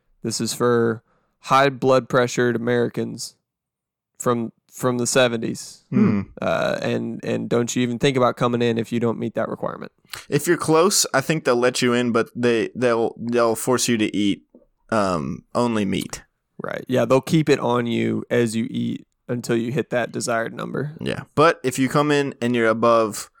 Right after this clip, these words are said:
Speaker 2: one seventy, one seventy-five, uh, you are gonna, well, this leads into another rule, but they're gonna force you to chain smoke.
Speaker 1: Mm-hmm. Mm-hmm.
Speaker 2: Um, the, the general vibe is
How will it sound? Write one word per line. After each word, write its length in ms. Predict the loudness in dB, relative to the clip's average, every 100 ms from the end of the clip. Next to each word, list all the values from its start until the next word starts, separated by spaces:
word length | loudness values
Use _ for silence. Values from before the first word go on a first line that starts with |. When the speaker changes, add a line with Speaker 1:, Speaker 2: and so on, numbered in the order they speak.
| _ _ _
Speaker 2:
one 240 | -2 0 0
seventy, 760 | 2 2 0 0 0 0 -2 -6 _ -6
one 240 | -2 0
seventy-five, 1000 | 2 0 0 -4 2 4 4 2 -2 -14 _ _ _ _ _ _
uh, 560 | 0 2 4 4 2 0 -4
you 340 | -4 -2 -2 -4 -2
are 360 | 2 4 4 2
gonna, 460 | 0 -2 0 -2 -4 _ _ _ _ _ -2
well, 160 | 0
this 160 | 2 2
leads 180 | 2 2
into 280 | 0 0
another 280 | 0 0 0
rule, 220 | 0 -2
but 240 | 0 0 0
they're 340 | 0 0 2 2
gonna 240 | 0 0
force 300 | 0 0 2
you 60 | 0
to 100 | 0
chain 260 | -2 -2
smoke. 460 | -4 -4 -6 -8 -16 _ _ _ -10
Speaker 1:
Mm-hmm. 280 | -6 -4 -4 -8 _ _ -4
Mm-hmm. 40 |
Speaker 2:
Um, 500 | 0 2 0 -2 -6 -10 -2
the, 220 | 0 2
the 180 | 2 0
general 440 | 2 0 2 2 4
vibe 340 | 4 4 4
is 560 | 2 4 2 2 0